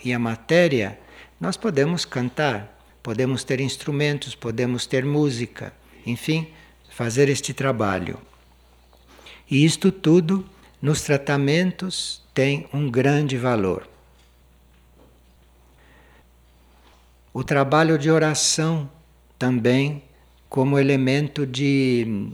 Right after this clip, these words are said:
harmonia, como elemento de cura. Enfim, a oração também em função da saúde. A oração, quando é usada na cura,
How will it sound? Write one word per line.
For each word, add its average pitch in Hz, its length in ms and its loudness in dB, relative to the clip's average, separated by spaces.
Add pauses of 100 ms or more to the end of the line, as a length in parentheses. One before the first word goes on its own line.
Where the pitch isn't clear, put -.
(460)
harmonia, 143 960 0 (680)
como 131 460 0
elemento 131 580 2
de 135 120 -2
cura. 113 600 0 (1040)
Enfim, 160 520 -4 (440)
a 120 120 -2
oração 143 800 0 (340)
também 139 720 0 (200)
em 135 120 0
função 143 760 -2
da 127 180 -2
saúde. 127 760 2 (1800)
A 143 120 -2
oração, 143 880 2 (800)
quando 139 320 2
é 139 80 8
usada 123 640 2
na 110 160 0
cura, 131 600 0